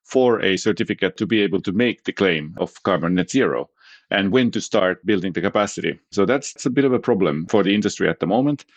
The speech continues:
We would, of course, hope that they would give this guidance as quickly as possible so that it would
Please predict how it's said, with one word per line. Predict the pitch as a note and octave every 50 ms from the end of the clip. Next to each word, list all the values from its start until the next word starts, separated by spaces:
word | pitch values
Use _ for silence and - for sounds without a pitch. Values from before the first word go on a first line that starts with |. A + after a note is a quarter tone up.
| - - - - _ -
We | B2+ B2+
would, | A#2 A2+ G#2
of | A2 - -
course, | A2 G2+ F#2+ -
hope | - - G#2+ A2 C3 C3+ -
that | - C3+ A#2+ - -
they | G#2+ G#2
would | F#2 G2+ G2 D#2+ -
give | B2+ B2+ A#2
this | G#2+ A2+ G2+ - -
guidance | - G#2 G#2 A2 B2 C#3+ D3 - - -
as | - F#2+ - -
quickly | - G#2+ F#2 - G2+ F#2
as | F2 -
possible | - - G#2+ G#2 B2+ C#3+ C#3+ C#3+ - _ - - - - - - - -
so | - - - B2+ B2 A2+
that | A2+ A2 - -
it | - B2 G#2+
would | A#2+ A#2 -